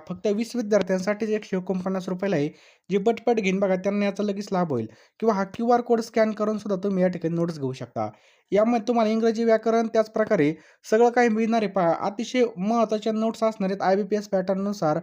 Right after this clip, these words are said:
ऑफर ही मर्यादित काळासाठी असणार आहेत आणि ह्या नोट्स तुम्हाला WhatsApp-ला भेटून जातील. या नंबरला एकशे एकोणपन्नास रुपये आपल्याला पेमेंट करायचं आहे आणि त्वरित आपल्याला ह्या नोट्स लगेच मिळून जातील. बघा, अतिशय महत्त्वाच्या नोट्स असणार आहेत,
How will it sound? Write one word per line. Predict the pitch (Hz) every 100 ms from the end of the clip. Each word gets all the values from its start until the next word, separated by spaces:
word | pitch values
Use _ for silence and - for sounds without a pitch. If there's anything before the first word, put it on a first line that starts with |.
| - - _ _
ऑफर | 214 226
ही | 226
मर्यादित | 220 226 240 220 -
काळासाठी | 208 214 214 196
असणार | 214 214 180
आहेत | 180 180
आणि | 165 196
ह्या | 208
नोट्स | 233 233 226
तुम्हाला | 247 226 196
WhatsApp-ला | 175 165 - 185 214
भेटून | 185 151 190 196
जातील. | 202 165 143 151 - - _
या | 175 226
नंबरला | 240 233 233 240
एकशे | 240 240 226
एकोणपन्नास | 220 226 214 214 208 202
रुपये | 202
आपल्याला | 196 214 160
पेमेंट | 170 - 196 214 208
करायचं | 196 185 180 220
आहे | 185 143 147 - _ _ -
आणि | 180
त्वरित | 180 240 254 247
आपल्याला | 226 226 220
ह्या | 180
नोट्स | 180 185 -
लगेच | 196 202 220 -
मिळून | 185 175 165
जातील. | 143 135
बघा, | 135 131
अतिशय | 165 220 208 220
महत्त्वाच्या | 220 220 196 185
नोट्स | 196 196 208
असणार | 208 196
आहेत, | 165